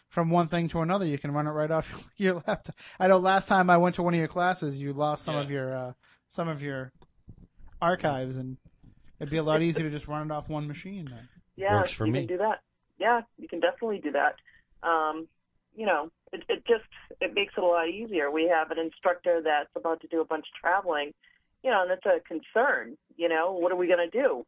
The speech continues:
Speaker 1: Mm-hmm.
Speaker 3: Um, we can't really cancel all his dates, but he's just thinking, you know, it doesn't matter where I am anymore. I can still make the class. So, um, it's looking pretty exciting. You know, a lot of different things that we're gonna be able to offer that we weren't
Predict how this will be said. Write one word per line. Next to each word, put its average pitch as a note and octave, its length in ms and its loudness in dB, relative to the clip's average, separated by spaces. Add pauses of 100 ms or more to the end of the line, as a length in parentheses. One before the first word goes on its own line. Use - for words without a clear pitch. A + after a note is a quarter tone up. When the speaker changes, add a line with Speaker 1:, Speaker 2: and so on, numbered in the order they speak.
(100)
Speaker 1:
Mm-hmm. E3 340 -8
Speaker 3:
Um, D3+ 280 0
we D#3+ 80 -6
can't F#3 240 -2
really F3+ 300 2
cancel G3+ 300 2
all D3 160 2
his D3 180 -4
dates, A#3+ 340 -2
but F3 180 2
he's A3 240 -4
just A3+ 140 -4 (180)
thinking, F3 400 0 (180)
you G#3 80 -2
know, A3 300 2 (100)
it A#3 80 -6
doesn't G#3+ 240 0
matter A#3 240 2
where G3 160 2
I D3 160 0
am D3 180 -2
anymore. C3+ 460 -2 (320)
I C#4+ 80 -2
can - 200 -4
still D#3+ 180 2
make C4 180 -2
the - 80 -8
class. D4 320 0 (460)
So, F3+ 280 2 (540)
um, G#3 400 0 (200)
it's A3+ 240 -4
looking E4+ 440 -2
pretty D4+ 260 0
exciting. A#3 640 0 (220)
You F3 100 -2
know, E3 180 2
a D#3+ 60 -2
lot G3 200 4
of A3 100 -8
different G#3+ 320 -4
things A3 240 -2
that - 140 2
we're E3 120 4
gonna F3 220 2
be F3 180 -2
able E3 120 -4
to D#3+ 60 -2
offer F3+ 400 0
that - 160 -2
we E3 100 0
weren't F#3 360 0